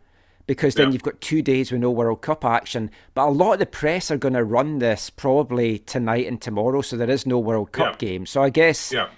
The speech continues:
Speaker 1: this has been a, a, a decent time for it. So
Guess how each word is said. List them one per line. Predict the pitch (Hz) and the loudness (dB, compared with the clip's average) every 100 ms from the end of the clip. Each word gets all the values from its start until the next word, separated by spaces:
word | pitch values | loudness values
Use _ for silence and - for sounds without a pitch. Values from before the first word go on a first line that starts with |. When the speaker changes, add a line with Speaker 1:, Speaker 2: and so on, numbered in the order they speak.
| - | -6
Speaker 1:
this | 160 156 | -4 0
has | 151 170 | 2 2
been | 156 | 2
a, | 131 117 113 | 2 2 0
a, | - 120 - | 0 -4 -2
a | 117 | -4
decent | 127 - - | -4 -6 -10
time | - 110 98 | -4 -4 -4
for | - 139 127 | -2 0 0
it. | 90 - - - - - | -2 -6 -20 -20 -20 -12
So | - 175 170 | 6 8 8